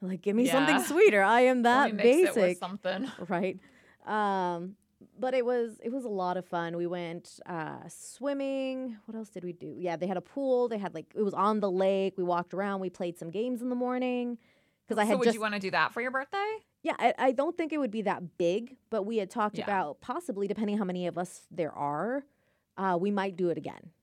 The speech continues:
Speaker 1: Like, either
Speaker 2: Yeah,
Speaker 1: rent
Speaker 2: like, rent the same house.
Speaker 1: or rent an apartment, 'cause it might, if there's only, like, four of us.
Speaker 2: Oh, like, super small.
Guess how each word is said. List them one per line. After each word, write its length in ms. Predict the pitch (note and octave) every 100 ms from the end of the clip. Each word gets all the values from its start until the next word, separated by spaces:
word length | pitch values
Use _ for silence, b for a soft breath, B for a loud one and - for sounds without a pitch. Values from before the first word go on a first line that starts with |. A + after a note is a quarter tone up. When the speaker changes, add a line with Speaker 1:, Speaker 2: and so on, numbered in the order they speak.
| _
Speaker 1:
Like, 180 | - F3
either 240 | G3+ F#3 F#3+
Speaker 2:
Yeah, 160 | G#3+ F#3+
Speaker 1:
rent 80 |
Speaker 2:
like, 140 | F3+ F3+
rent 180 | F3 F3
the 60 |
same 260 | F3 E3 E3+
house. 440 | C#3+ C#3 F3 G#3
Speaker 1:
or 180 | - C4+
rent 240 | A#3+ C#4 C#4+
an 60 |
apartment, 800 | A#3 - - G#3+ G#3+ G#3+ A3 G3+ -
'cause 160 | F#3
it 40 | E3+
might, 140 | F3
if 120 | F3+ F3+
there's 280 | F3 E3 - -
only, 280 | F#3 F#3+ F3
like, 300 | D#3+ D3 _ _ _
four 300 | - E3 F3
of 60 |
us. 340 | F#3+ G3+ - - _ _ -
Speaker 2:
Oh, 260 | A3+ A3+ G#3+
like, 200 | G3 -
super 280 | - F3 E3
small. 400 | - G#2+ -